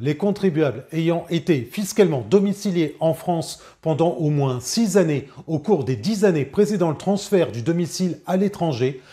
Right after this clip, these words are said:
sont concernés par le dispositif.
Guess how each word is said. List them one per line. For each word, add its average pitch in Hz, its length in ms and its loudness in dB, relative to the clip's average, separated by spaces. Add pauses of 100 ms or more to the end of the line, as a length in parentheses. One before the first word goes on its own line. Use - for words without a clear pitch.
(140)
sont - 180 2
concernés 190 480 2
par 170 220 -2
le 165 340 -2
dispositif. 147 1000 -4